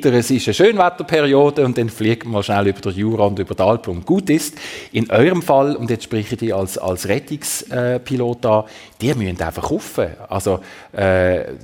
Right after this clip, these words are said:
da, da gibt's kein Wenn oder Aber. Innerhalb von zweieinhalb Minuten, eben, habe ich vorher gelernt,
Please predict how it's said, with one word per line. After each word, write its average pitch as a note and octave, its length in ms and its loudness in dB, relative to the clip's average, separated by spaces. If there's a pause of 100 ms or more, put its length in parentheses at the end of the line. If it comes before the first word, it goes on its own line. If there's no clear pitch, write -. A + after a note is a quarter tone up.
(160)
da, - 100 0 (240)
da A2+ 80 2
gibt's - 300 -4
kein C#3 380 0 (140)
Wenn C3+ 220 2
oder C3 220 0
Aber. C3+ 400 2
Innerhalb A2+ 500 0
von - 100 -4
zweieinhalb A#2 520 2
Minuten, B2+ 420 -2
eben, C3+ 200 0
habe B2 160 0
ich A#2+ 120 -6
vorher B2 400 0
gelernt, A2+ 400 0